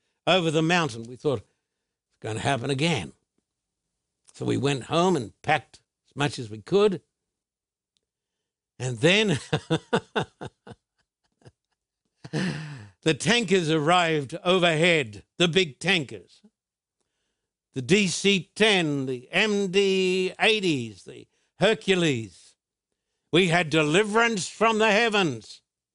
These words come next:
Now listen, they were like angels.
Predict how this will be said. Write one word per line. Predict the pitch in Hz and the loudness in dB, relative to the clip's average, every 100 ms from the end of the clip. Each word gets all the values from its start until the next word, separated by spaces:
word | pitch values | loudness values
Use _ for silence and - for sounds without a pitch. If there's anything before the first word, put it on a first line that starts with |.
| _ _ _ _ _ _ - | _ _ _ _ _ _ -20
Now | 131 | -6
listen, | 156 - - _ _ _ _ | -4 -4 -8 _ _ _ _
they | 139 | -6
were | 151 | -2
like | 131 135 | 0 -2
angels. | 135 147 120 110 107 | 0 -2 -4 -8 -20